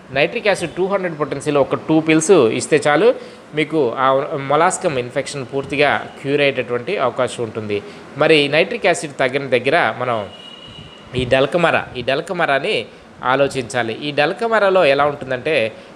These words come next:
ఎక్కువగా మరి ఈ వాతావరణంలో తేమ ఎక్కువగా ఉన్నప్పుడు ఈ మొలాస్కం గనక ఇన్ఫెక్ట్ అయితే మీకు అలాంటి కేసుల్లో ఈ డల్కమరా, ఈ డ-, తేమ ఎక్కువగా ఉన్నప్పుడు మరి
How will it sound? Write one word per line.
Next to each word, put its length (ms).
ఎక్కువగా 460
మరి 220
ఈ 460
వాతావరణంలో 720
తేమ 400
ఎక్కువగా 380
ఉన్నప్పుడు 640
ఈ 160
మొలాస్కం 640
గనక 360
ఇన్ఫెక్ట్ 400
అయితే 240
మీకు 420
అలాంటి 280
కేసుల్లో 600
ఈ 100
డల్కమరా, 640
ఈ 80
డ-, 120
తేమ 500
ఎక్కువగా 380
ఉన్నప్పుడు 540
మరి 380